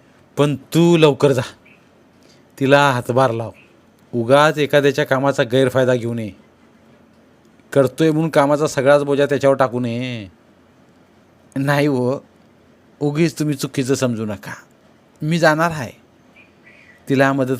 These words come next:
करणार आहे मी." "बरं,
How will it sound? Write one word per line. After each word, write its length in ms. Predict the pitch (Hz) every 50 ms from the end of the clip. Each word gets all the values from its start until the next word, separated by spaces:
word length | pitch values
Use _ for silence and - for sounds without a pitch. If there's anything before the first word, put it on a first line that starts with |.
| -
करणार 280 | - 123 113 117 120 117
आहे 160 | 107 98 113
मी." 140 | 98 98 87 - - _ _ _ _ _ _ _ _ _ _ _ _ _ _ _ _ _ _ _ _ _ _ _ _ _ -
"बरं, 280 | 151 156 160 156 156